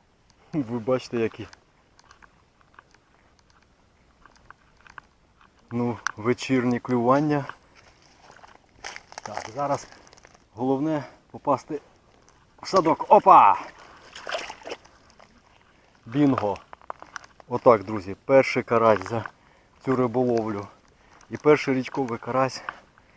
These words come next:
цього сезону. І знову, бачите, на, а,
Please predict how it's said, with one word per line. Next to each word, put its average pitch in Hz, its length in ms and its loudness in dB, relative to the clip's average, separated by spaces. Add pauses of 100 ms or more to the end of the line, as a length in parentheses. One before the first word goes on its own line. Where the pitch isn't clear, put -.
(260)
цього 131 240 0
сезону. 110 500 -4 (840)
І 131 60 -8
знову, 165 380 -2
бачите, 143 500 -2 (120)
на, 120 380 0 (1000)
а, 110 540 -4